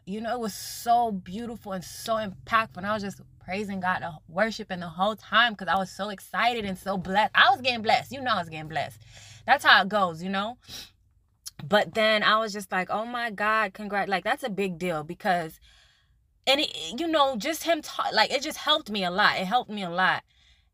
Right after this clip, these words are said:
And, um, that's what I'm saying. But I'm just saying, like, uh, just a lot of the stuff, like, he seen it like how I seen it,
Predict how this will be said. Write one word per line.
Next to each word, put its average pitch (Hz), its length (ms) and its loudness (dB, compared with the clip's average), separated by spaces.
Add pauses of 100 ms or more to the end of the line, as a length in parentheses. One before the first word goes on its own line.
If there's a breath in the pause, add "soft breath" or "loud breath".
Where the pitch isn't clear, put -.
(280)
And, 202 680 0 (1600)
um, 185 420 2
that's 190 220 -2
what 190 80 -8
I'm 170 80 -8
saying. 156 440 -12
But 180 140 -2
I'm 214 160 0
just 214 200 -8
saying, 208 300 -4
like, 180 360 -4
uh, 156 320 -2 (4000)
just 294 200 -4
a 254 60 2
lot 240 260 4
of 233 80 -6
the 208 120 -6
stuff, - 600 -4
like, 160 180 -2
he 330 160 -8
seen 277 220 -10
it 208 80 -4
like 185 180 -2
how 208 140 0
I 208 140 0
seen 147 320 -12
it, 139 140 -16